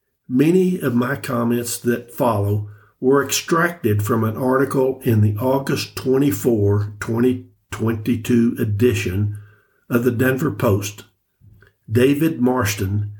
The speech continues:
compiled much of this information. Colorado's eighteen seventy-six Constitution ranked municipal water over agriculture, making it tough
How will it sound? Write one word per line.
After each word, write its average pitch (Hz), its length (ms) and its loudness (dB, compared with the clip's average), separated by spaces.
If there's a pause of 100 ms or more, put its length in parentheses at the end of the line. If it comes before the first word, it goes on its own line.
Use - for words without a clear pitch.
(220)
compiled 107 800 0
much 113 440 0
of 110 160 0
this 104 220 2
information. 107 840 -2 (1300)
Colorado's 170 640 2
eighteen 143 440 2
seventy-six 127 800 0
Constitution 107 1080 0 (280)
ranked 127 580 0 (140)
municipal 131 720 2
water 107 560 0
over 123 480 0
agriculture, 104 800 -4 (800)
making 143 460 2
it 131 200 -2
tough 131 540 -4